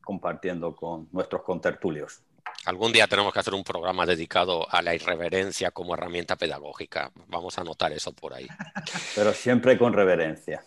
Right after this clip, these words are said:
Speaker 2: Siem-, con mucha reverencia y respeto, sobre todo, sobre un día como hoy, sobre todo. Eh, en el segundo nivel, tal y como los veo yo, tenemos a nuestro queridísimo Joan Enric,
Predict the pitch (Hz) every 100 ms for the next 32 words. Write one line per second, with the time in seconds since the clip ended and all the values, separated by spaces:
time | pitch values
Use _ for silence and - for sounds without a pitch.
0 | - 101 92 101 110 117 98 95 87 101
1 | 95 95 85 80 76 78 - 90 80 78
2 | 71 - 73 - 67 - 80 90 95 101
3 | 87 98 92 78 73 - 85 67 _ -
4 | - - - - - - _ - 127 117
5 | 117 113 107 98 95 101 110 104 107 123
6 | 131 127 127 139 135 - 104 95 92 95
7 | 90 87 110 107 113 117 120 87 90 87
8 | 95 90 95 85 87 101 - 98 87 85
9 | 82 85 87 95 95 131 131 -